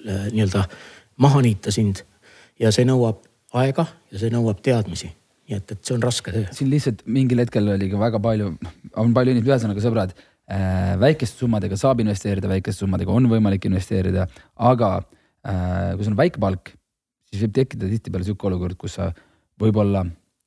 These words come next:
Speaker 2: kuu alguses investeerid oma raha ära, ütleme näiteks, toome Andrei hea näide oli, et teenid tuhat nelisada eurot palka,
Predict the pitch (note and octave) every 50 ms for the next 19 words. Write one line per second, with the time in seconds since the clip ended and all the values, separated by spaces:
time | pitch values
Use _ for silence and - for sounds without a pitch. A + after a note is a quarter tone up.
0 | _ _ _ _ - C3 B2+ B2 B2+ C#3 C3+ A2 G#2 F#2 F2 E2+ - G#2+ G#2+ F#2+
1 | - - B2+ A#2+ A2+ G#2 F#2+ F#2+ F#2 F#2 A2 G#2+ G#2+ F#2+ A2+ D3 F3+ F3+ - _
2 | _ _ _ _ - A2 - - G2 F#2 F#2 - - - - - - - _ _
3 | _ _ _ _ _ _ _ _ _ _ - F2+ F2+ F2 F2+ G2 F#2+ G#2 G#2 G2
4 | F#2+ F2+ F2+ - G2 A2 G2 F#2+ F#2+ F#2+ F2+ F#2 F2+ F2 F2 - - F2 - G#2+
5 | G2+ F#2 - - G2 F2+ A2+ A2 G#2 G2+ F#2+ F#2+ G2+ G2 F#2 F#2 - - B3 B3
6 | - - A2